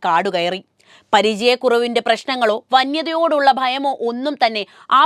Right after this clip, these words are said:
പെൺകുട്ടിക്ക് മുന്നിൽ വില്ലനായില്ല. ഒരേ ഒരു ലക്ഷ്യം, സഹോദരന്റെ ജീവൻ രക്ഷിക്കുക. കാട്ടിലേക്ക് തോക്കുമായി എത്തിയ പുതിയ വേട്ടക്കാരിയുടെ കൺമുന്നിലേക്ക് ആദ്യം എത്തിയത് ഒരു കാട്ടുപോത്തായിരുന്നു. കാട്ടിൽ കണ്ട ഒത്ത കാട്ടുപോത്തിനെ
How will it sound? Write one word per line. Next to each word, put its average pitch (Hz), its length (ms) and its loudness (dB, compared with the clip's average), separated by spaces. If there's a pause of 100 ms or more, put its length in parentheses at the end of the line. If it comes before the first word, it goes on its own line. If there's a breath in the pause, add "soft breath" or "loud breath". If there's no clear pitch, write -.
പെൺകുട്ടിക്ക് 269 500 -6
മുന്നിൽ 220 220 -6 (120)
വില്ലനായില്ല. 196 580 0 (540 soft breath)
ഒരേ 214 180 6 (120)
ഒരു 214 180 4
ലക്ഷ്യം, 190 320 -6 (260)
സഹോദരന്റെ 208 600 0
ജീവൻ 196 300 -2
രക്ഷിക്കുക. 185 400 -2 (600 soft breath)
കാട്ടിലേക്ക് 370 640 2
തോക്കുമായി 339 520 2
എത്തിയ 285 200 -4 (160)
പുതിയ 269 240 -4 (100)
വേട്ടക്കാരിയുടെ 269 760 0
കൺമുന്നിലേക്ക് 254 580 -2 (220)
ആദ്യം 262 320 -2
എത്തിയത് 214 280 0 (280 soft breath)
ഒരു 254 120 4 (100)
കാട്ടുപോത്തായിരുന്നു. 185 840 -2 (420 soft breath)
കാട്ടിൽ 247 400 2
കണ്ട 262 160 2 (180)
ഒത്ത - 240 -2 (120)
കാട്ടുപോത്തിനെ 254 600 -2